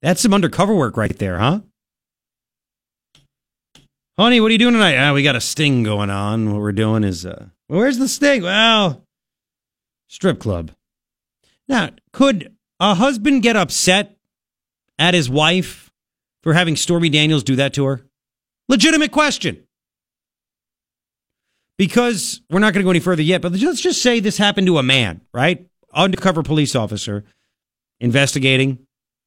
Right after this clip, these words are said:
Stormy Daniels grabs his head, shoves it right between her breasts. You know, one of those? Would that person's wife be mad? Like, if that was your husband, would you be mad at that? Or would you say,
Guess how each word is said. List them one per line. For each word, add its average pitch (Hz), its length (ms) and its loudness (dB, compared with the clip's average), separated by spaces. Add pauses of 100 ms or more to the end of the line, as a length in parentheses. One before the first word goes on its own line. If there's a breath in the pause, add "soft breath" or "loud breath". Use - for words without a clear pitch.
(480)
Stormy 156 320 0
Daniels 143 360 0
grabs 135 420 0
his 139 160 0
head, 120 360 -2 (520)
shoves 135 520 -2
it 160 40 2
right 135 180 2
between 135 320 -2
her 123 160 -4 (220)
breasts. - 640 -2 (500)
You 269 960 2
know, 147 80 -2
one 151 120 0
of 143 40 2
those? 147 480 -2 (2750)
Would 170 140 2
that 262 180 0
person's 226 320 0
wife 190 220 0
be 196 100 0
mad? 175 220 2
Like, 190 120 2
if 185 80 -2
that 247 140 2
was 196 220 -2
your 208 200 0
husband, 139 360 -2
would 123 160 0
you 226 80 2
be 226 100 0
mad 190 240 0
at 170 80 -4
that? 175 400 -4 (960)
Or 160 80 0
would 170 140 2
you 202 80 0
say, 185 260 0